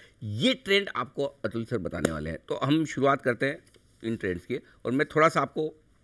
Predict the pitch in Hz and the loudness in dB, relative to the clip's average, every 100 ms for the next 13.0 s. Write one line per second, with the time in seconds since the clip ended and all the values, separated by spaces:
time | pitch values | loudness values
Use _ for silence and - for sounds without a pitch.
0 | _ _ 135 131 135 127 127 101 92 90 | _ _ 0 0 0 -2 0 0 -2 -2
1 | 85 - 85 - - - - - 185 - | -6 -8 -12 -14 -20 -18 -16 -12 -4 2
2 | 262 185 175 202 185 196 185 151 151 160 | 2 4 2 0 0 -2 -2 -4 -4 -4
3 | 170 - 165 165 113 110 151 165 170 - | -6 -4 -4 -4 -4 -2 -2 -2 -4 -2
4 | 123 - 170 175 - _ - - 175 - | -2 0 -4 -4 -8 _ -8 0 0 0
5 | - 135 165 - 127 120 123 110 - - | -2 6 6 6 0 2 2 2 0 -8
6 | _ 101 117 131 151 139 135 139 131 123 | _ -2 0 2 2 4 4 4 4 6
7 | 139 127 - - 107 - 113 104 101 101 | 6 4 0 -4 -4 0 4 4 4 2
8 | - - - 120 117 117 117 107 110 113 | -4 -16 -4 -2 2 2 4 2 0 -4
9 | 117 127 110 110 113 113 104 117 110 110 | -6 -6 -4 -2 -2 -2 -4 -6 -4 -4
10 | 107 113 104 95 98 95 92 92 87 92 | -2 -4 -2 -2 -2 -4 -6 -8 -4 -4
11 | 76 - - - 92 104 156 165 175 170 | -4 -10 -20 -8 -2 -2 -2 -4 -2 -2
12 | 123 156 - 131 160 117 101 135 196 120 | -2 -4 0 0 0 0 0 2 2 0